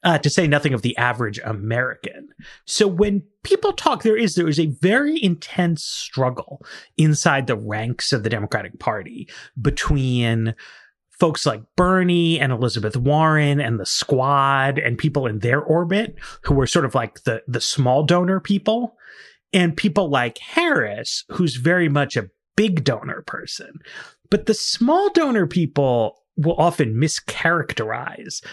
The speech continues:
the Harris type people as reflecting, like, a right wing of the party, when, like, those donors are very left wing. Like, that's why they give that much money. Now, there are, of course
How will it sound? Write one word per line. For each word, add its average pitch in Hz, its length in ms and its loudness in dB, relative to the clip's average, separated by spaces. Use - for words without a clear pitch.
the 127 80 0
Harris 135 440 0
type 170 260 0
people 185 440 0
as 151 160 0
reflecting, 135 500 0
like, 117 200 0
a 104 100 -2
right 135 300 0
wing 185 340 2
of 185 200 0
the 190 80 4
party, 208 540 -2
when, 196 320 2
like, 214 200 2
those 311 600 0
donors 190 840 0
are 170 420 2
very 175 500 2
left 160 240 0
wing. 143 320 0
Like, 139 160 2
that's 190 400 0
why 151 400 2
they 139 120 2
give 123 280 2
that 127 180 2
much 123 420 -4
money. 135 380 0
Now, 277 120 6
there 277 220 0
are, 339 180 4
of - 140 -4
course - 380 0